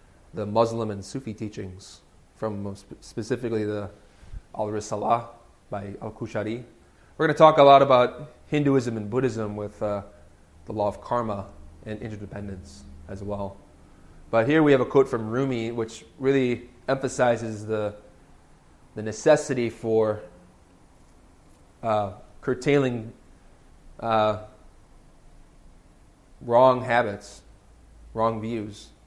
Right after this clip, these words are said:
"Let's ask God to help us to self-control,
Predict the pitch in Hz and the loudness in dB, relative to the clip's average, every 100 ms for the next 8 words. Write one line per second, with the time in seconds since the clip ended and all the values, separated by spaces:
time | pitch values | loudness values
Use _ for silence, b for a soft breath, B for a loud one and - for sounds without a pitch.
0 | _ _ _ _ _ - b b b b | _ _ _ _ _ -20 b b b b
1 | 147 170 185 170 127 151 151 135 139 139 | 0 6 8 8 10 10 10 6 6 6
2 | 135 - 135 120 131 123 113 107 - 135 | 4 2 -8 -2 0 0 -2 -10 -2 0
3 | 107 - | 0 -6